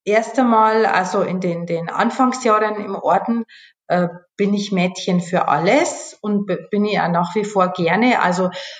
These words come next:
ähm, ich helfe, wo ich kann, mit an den verschiedenen Stellen im, im Gästebetrieb, ähm, an der Rezeption, im Speisesaal, wenn irgendwo Bedarf ist im Garten. Generell, wir haben auch einen Kindergarten für hundertvierzig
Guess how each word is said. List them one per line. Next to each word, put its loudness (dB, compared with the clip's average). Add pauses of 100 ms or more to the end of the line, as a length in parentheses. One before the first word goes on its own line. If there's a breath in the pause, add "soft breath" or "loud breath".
(140)
ähm, 4
ich -6
helfe, 0
wo 0
ich -2
kann, 0
mit -2 (120)
an 2
den -2
verschiedenen -2
Stellen 0
im, -2
im 0
Gästebetrieb, -2 (120)
ähm, -2 (480 loud breath)
an 0
der 4
Rezeption, -2
im -2
Speisesaal, -2
wenn -2
irgendwo -2
Bedarf -2
ist -8
im -8
Garten. -4 (420 loud breath)
Generell, 2 (100)
wir 0
haben 0
auch 2
einen 0
Kindergarten 0
für -2
hundertvierzig -2